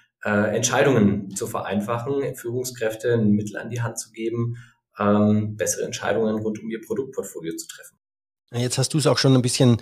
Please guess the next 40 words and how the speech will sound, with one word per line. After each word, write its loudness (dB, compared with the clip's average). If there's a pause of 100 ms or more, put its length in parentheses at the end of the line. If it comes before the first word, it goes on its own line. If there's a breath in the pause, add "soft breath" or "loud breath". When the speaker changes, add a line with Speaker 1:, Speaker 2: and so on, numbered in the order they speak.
(200 loud breath)
Speaker 2:
erwähnt, 2
ich -2
habe 4
es -2
auch 2
schon 2
angeteasert, 2
das -2
Thema 0
Komplexitätsmanagement 0
und 0
Produktentwicklung. 2 (720 soft breath)
Ich -8
möchte 6
jetzt 0
da 8
kein 6
Halbwissen, 8
äh, 2
von 4
diesem 4
Teilprojekt 6
noch 6
irgendwie 6
hervorkramen 6
von, 6
von 6
euren 8
Teilprojekten 6
und 4
dann 8
irgendwie 6
die 0
Zuhörerinnen 8 (220 loud breath)
mit, 4
ähm, 6
Wörtern 2
wie 0
Graphentheorie 4
verwirren. 6